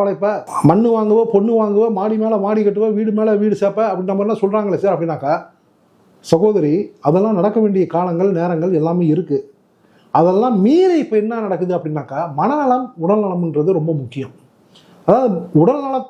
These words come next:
கெடுறதுக்கு காரணமே பாத்தீங்கன்னா மனநலம் தான். அந்த மனநலம் இப்ப பாத்தீங்கன்னாக்கா, ஒரு டீவியேட் ஆகுறதுக்கு, டைவர்ட் ஆகுறதுக்கு, அதாவது வந்து ஒரு ஃப்ளக்சுவேஷன் ஆகுறதுக்கு, கரண்ட் வந்து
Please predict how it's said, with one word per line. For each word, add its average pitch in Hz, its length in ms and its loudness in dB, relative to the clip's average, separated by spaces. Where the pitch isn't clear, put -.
கெடுறதுக்கு 247 500 0
காரணமே 240 420 0
பாத்தீங்கன்னா 202 340 -2
மனநலம் 170 380 -2
தான். - 100 -12
அந்த 190 140 4
மனநலம் 294 480 0
இப்ப 180 180 -2
பாத்தீங்கன்னாக்கா, 214 440 -2
ஒரு 175 140 0
டீவியேட் 285 460 0
ஆகுறதுக்கு, 156 460 -2
டைவர்ட் 233 460 4
ஆகுறதுக்கு, 147 480 -2
அதாவது 262 260 2
வந்து 269 240 -2
ஒரு 196 160 2
ஃப்ளக்சுவேஷன் 214 640 -2
ஆகுறதுக்கு, 151 380 -4
கரண்ட் 247 400 0
வந்து 226 160 2